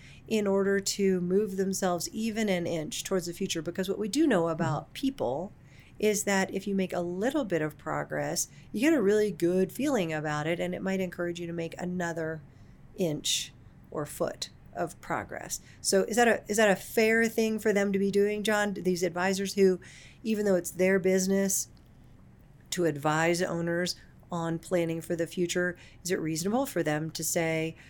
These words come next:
Speaker 1: "Sometimes my business owner clients just wanna, just wanna do something that they can handle themselves"? Is, is that okay with you?
Speaker 2: Well,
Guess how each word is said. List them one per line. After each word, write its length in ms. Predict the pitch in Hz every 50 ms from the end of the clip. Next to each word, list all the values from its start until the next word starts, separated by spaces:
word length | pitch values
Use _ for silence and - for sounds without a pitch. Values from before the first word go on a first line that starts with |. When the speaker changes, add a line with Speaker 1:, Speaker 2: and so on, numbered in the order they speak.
| - -
Speaker 1:
"Sometimes 560 | - - 269 311 349 320 269 226 220 208 202
my 220 | 202 190 190 196 190
business 360 | 190 190 185 190 190 190 -
owner 200 | 185 180 185 175
clients 360 | - - 175 175 175 170 -
just 220 | - - 185 -
wanna, 400 | 196 190 190 180 180 180 180 180 190 - - - - - - -
just 260 | - 220 220 - -
wanna 200 | 208 208 196 185
do 280 | 175 180 202 214 220 220
something 540 | 208 - 226 196 196 190 190 190 190 190 185
that 160 | 175 170 -
they 100 | 185 180
can 160 | - 180 175
handle 260 | 180 185 185 180 175
themselves"? 680 | 160 165 160 170 - 190 170 123 98 - 160 - - - -
Is, 180 | 185 - - - - - -
is 80 | - 180
that 140 | 196 190 196
okay 240 | 190 196 202 196
with 160 | 202 208 208 214
you? 160 | 214 214 - - - - - - - - - - - - - - - - - - - - - - - - - - - - -
Speaker 2:
Well, 340 | 185 175 160 156 165 165